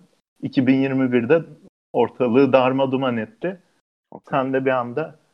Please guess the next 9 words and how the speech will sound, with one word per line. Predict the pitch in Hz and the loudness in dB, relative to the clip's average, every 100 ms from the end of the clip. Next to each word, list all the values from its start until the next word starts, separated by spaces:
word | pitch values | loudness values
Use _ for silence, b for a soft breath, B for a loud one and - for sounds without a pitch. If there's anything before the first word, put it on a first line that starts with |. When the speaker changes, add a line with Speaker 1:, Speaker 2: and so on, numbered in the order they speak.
| _ _ | _ _
Speaker 1:
"Ha, | 147 123 117 | -4 -4 -4
bu | |
sene | - 131 127 | -4 -4 0
geçebiliriz." | 117 - 127 123 139 127 107 | 0 2 0 2 0 -2 0
diye | 110 104 | 2 2
mi | 104 101 | 2 -6
düşünüyorsun? | - 110 101 - - 104 | -6 -6 -6 -8 -14 -8
Peki | 123 113 117 | -6 -2 -2
yani. | 104 101 98 | 0 -2 -6